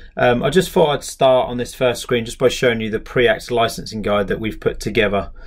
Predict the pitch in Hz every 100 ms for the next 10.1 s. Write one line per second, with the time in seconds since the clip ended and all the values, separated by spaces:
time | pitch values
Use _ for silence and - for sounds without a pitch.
0 | - - - 135 113 110 156 - 151 160
1 | 147 - 127 123 123 120 - 120 113 113
2 | 120 - 113 104 123 110 110 110 - -
3 | - - 214 - - - _ _ - _
4 | - 120 117 151 147 147 - 160 123 -
5 | 160 151 147 - - - 123 123 127 123
6 | - 113 113 110 - 120 110 95 107 104
7 | 101 107 113 - 127 120 107 120 113 113
8 | 107 - 117 107 107 104 104 104 104 -
9 | - 101 95 98 - 101 98 - 113 101
10 | 85